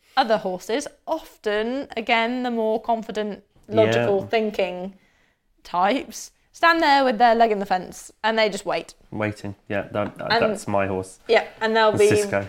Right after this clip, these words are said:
Speaker 1: waiting there, waiting for help.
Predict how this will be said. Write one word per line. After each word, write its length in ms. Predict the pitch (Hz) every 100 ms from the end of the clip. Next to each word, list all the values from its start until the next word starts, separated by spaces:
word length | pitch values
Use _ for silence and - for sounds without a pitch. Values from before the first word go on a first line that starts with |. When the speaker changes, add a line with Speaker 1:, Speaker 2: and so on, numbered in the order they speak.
| 214
Speaker 1:
waiting 500 | 277 285 - 262 247
there, 400 | 240 240 247 254 - - - _
waiting 460 | - 233 269 269 262
for 140 | -
help. 480 | 233 233 226 214 -